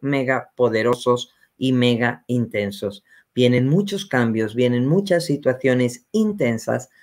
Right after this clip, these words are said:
a nivel geopolítico, geosocial y, eh, obviamente todos vamos a estar viviendo. ¿Por qué te hablo de todo este proceso? Porque es momento de mantenerte en tu centro,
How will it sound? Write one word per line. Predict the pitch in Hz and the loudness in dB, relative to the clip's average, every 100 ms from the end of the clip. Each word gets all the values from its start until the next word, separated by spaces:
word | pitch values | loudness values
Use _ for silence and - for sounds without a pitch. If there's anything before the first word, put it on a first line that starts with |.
| _ | _
a | - | -2
nivel | 135 127 127 | 2 4 4
geopolítico, | 123 185 196 151 139 135 147 139 131 | 4 2 2 0 -2 -4 -2 0 0
geosocial | 175 170 143 123 135 127 135 - _ _ - | 0 -2 -2 0 4 4 2 -6 _ _ 0
y, | 156 156 160 156 | 6 6 4 0
eh, | 127 127 123 117 120 120 - - _ _ _ _ - - _ _ _ _ _ _ _ - | 4 6 6 4 2 2 -2 -8 _ _ _ _ -18 -18 _ _ _ _ _ _ _ 6
obviamente | 156 143 143 135 135 127 131 131 - - | 8 8 8 6 4 4 2 2 0 6
todos | 185 175 170 - - | 8 8 2 -2 -8
vamos | 131 127 123 131 | 0 0 0 -4
a | 123 | -6
estar | - 120 127 - - | 0 2 2 -2 -10
viviendo. | 135 123 117 104 101 98 - _ _ - | -6 -4 -4 -4 -6 -8 -14 _ _ -4
¿Por | 143 156 | -4 0
qué | 175 | -2
te | 165 170 | 2 2
hablo | 151 147 | 2 0
de | 131 123 | -2 -2
todo | 139 131 | 0 0
este | 127 117 | 0 -6
proceso? | 117 - 143 139 180 185 - _ _ - | -6 -6 -6 -2 -4 -6 -14 _ _ -8
Porque | 143 156 135 131 - | -6 -4 -2 -2 2
es | 151 151 | 0 2
momento | 139 131 139 170 180 180 | 0 0 0 0 -2 -2
de | 151 | 0
mantenerte | 123 117 117 117 123 123 117 | -2 -4 -4 -6 -6 -6 -8
en | 120 | -6
tu | 113 | -10
centro, | - 107 101 - 101 | -8 -10 -10 -14 -18